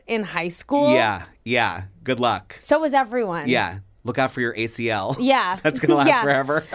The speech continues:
Speaker 1: Oh, yeah, you blew out your A C L picking up a kayak the
Speaker 2: Yeah.
Speaker 1: other day?
Speaker 2: <laughs>
Speaker 1: Mazel tov. My God.
Speaker 2: Yeah.
Speaker 1: Burn it all down.
Speaker 2: Burn it all down.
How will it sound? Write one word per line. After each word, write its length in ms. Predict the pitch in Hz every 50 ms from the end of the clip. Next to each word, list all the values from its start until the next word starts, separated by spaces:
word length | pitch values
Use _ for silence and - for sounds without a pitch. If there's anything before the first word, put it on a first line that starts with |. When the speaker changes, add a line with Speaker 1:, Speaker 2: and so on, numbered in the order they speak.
| - -
Speaker 1:
Oh, 100 | 311 330
yeah, 160 | 320 302 285
you 80 | 269
blew 240 | 247 - 247 247 262
out 140 | 277 294 -
your 140 | 269 285 269 -
A 140 | 240 254
C 140 | 247 - 269
L 120 | 254 254 254
picking 300 | - 269 254 254 269 277
up 100 | 269 269
a 80 | 220
kayak 800 | - - - - - 220 196 208 214 233 269 285 311 359 - -
the 100 | - 294
Speaker 2:
Yeah. 220 | 302 - 349 339
Speaker 1:
other 200 | 339 - 359 359 330
day? 420 | 302 349 349 349 359 370 392 392 392 - - - - 208 - -
Speaker 2:
<laughs> 400 | 220 - - 214 - - - -
Speaker 1:
Mazel 420 | 226 240 247 254 269 233 262 247
tov. 460 | - - 214 196 165 139 139 - 185 - - - - - - - - - - - - - - - 160 139
My 160 | 208 208 208 196 175 - 170 156
God. 420 | 190 175 170 170 165 160 160 120
Speaker 2:
Yeah. 360 | 113 110 107 101 92 85 80 92 - _ _ _
Speaker 1:
Burn 180 | - 220 254 277
it 100 | 302 302
all 140 | 302 262 220
down. 440 | 165 180 156 143 151 165 160 151 147
Speaker 2:
Burn 100 | 143 175
it 80 | 190 -
all 220 | 101 104 110 110
down. 500 | 95 104 95 85 78 73 78 87 101 101